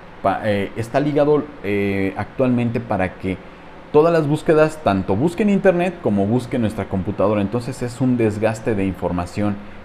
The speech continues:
y de procesamiento, al igual que de disco duro. De hecho, se, de repente está funcionando al cien por ciento para hacer la búsqueda de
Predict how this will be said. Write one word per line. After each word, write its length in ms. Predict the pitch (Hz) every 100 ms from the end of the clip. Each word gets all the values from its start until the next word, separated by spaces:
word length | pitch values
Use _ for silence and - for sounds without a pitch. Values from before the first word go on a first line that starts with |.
| -
y 80 | 92
de 120 | 92
procesamiento, 1000 | 95 90 90 101 95 120 135 131 156 87
al 200 | 87 95
igual 340 | 104 101 113 117
que 100 | 117
de 140 | 101
disco 320 | 98 101 -
duro. 260 | 110 120 107
De 160 | 95 101
hecho, 320 | 101 113 98
se, 640 | - - 92 90 90 87 87 - - - 98
de 100 | 101
repente 340 | 98 110 113
está 200 | 113 117
funcionando 500 | 120 104 95 98 101
al 80 | 104
cien 180 | 113 110
por 180 | 143
ciento 340 | 151 175 165 175
para 340 | 123 101 92
hacer 300 | 101 - 110
la 80 | 113
búsqueda 500 | 110 117 117 120 120
de 180 | 110